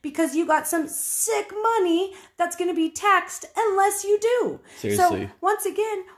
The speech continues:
Speaker 1: all, the whole system is rigged so people can put money elsewhere so they can still be billionaires and still get around, get away with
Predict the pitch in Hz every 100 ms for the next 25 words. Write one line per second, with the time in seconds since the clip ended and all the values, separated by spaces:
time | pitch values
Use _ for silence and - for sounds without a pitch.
0 | - 349 381 - - - 339 330 415 427
1 | - 415 403 359 330 262 233 381 370 269
2 | - _ - 339 - 381 392 359 330 320
3 | 285 - - _ _ - 214 _ - 330
4 | 311 339 339 - 311 311 277 359 339 302
5 | - 339 330 320 - 359 339 320 339 359
6 | 330 285 294 294 294 - 320 320 269 311
7 | 330 320 330 233 294 294 311 330 277 269
8 | 277